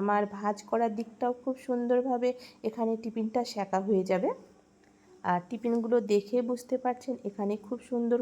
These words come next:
করে সেঁকে নিচ্ছি। আর আপনাদেরকে আবারও বলছি, এই সময় গ্যাসের ফ্লেমটা মিডিয়ামে করে এখানে টিফিনগুলো সেঁকে নিতে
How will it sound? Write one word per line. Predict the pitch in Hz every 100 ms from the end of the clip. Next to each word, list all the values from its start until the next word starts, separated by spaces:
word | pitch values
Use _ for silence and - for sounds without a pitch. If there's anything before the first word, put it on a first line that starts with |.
| 240
করে | 240 240 - - -
সেঁকে | - 208 202 196
নিচ্ছি। | 196 196 - 415 - - _ _ _ _ _ - - - -
আর | - 185 208 214
আপনাদেরকে | 240 240 247 247 240 190
আবারও | 190 226 233
বলছি, | 196 180 -
এই | 240
সময় | 240 233 233
গ্যাসের | 208 196 240
ফ্লেমটা | 233 240 226 233 226
মিডিয়ামে | 202 196 214 214 226
করে | 220 190 285
এখানে | 226 220 208 202
টিফিনগুলো | 208 214 214 220 220
সেঁকে | 214 180 190
নিতে | 185 190